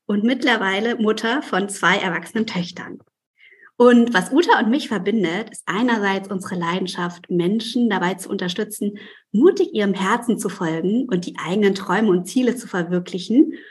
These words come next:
Und andererseits aber auch, dass wir all die Methoden und Tools, die wir anderen beibringen, natürlich auch selbst in unserem Leben anwenden.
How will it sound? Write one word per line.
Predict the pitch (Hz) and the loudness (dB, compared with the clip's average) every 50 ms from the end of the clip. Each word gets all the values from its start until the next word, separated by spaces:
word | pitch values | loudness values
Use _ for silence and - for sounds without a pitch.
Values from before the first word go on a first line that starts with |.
| - - - _ | -20 -20 -12 _
Und | - 214 - - - | -4 -4 -2 0 2
andererseits | 202 262 311 320 320 285 262 233 240 240 240 | 6 6 8 8 6 6 4 4 4 2 0
aber | 214 220 - - - 220 | 0 0 0 2 0 0
auch, | 226 226 | 0 -2
dass | - 208 190 190 | -4 -6 -4 -4
wir | - 185 - | -4 -2 -2
all | - 208 | 0 0
die | 233 233 | 0 0
Methoden | 226 220 226 - - 294 302 285 254 | 0 -2 -2 -2 -2 2 4 4 6
und | 196 196 190 - | 6 4 2 0
Tools, | - 320 311 294 277 269 247 262 - | 2 4 4 6 6 4 2 2 0
die | - 196 | -2 0
wir | 202 190 - | 0 0 4
anderen | - 262 302 294 220 196 | 6 8 8 8 8 6
beibringen, | 175 170 160 165 175 180 180 - - 180 196 240 277 311 - - - - - - _ | 2 2 0 0 0 -2 -2 -4 -4 -2 2 2 2 2 2 -2 -12 -14 -18 -6 _
natürlich | - 208 - 277 277 262 - - 208 | -2 2 4 6 6 6 4 2 -2
auch | - - | -6 0
selbst | - 240 240 247 240 247 - - | 2 4 4 4 4 0 -4 -6
in | 226 - | -2 0
unserem | 233 233 220 208 180 175 | 2 4 4 4 4 4
Leben | 165 160 160 156 | 4 2 2 0
anwenden. | - 156 160 160 156 151 151 151 - - - - - - - - | -2 -2 -2 -2 -2 -2 -4 -4 -4 -4 -6 -6 -6 -8 -10 -14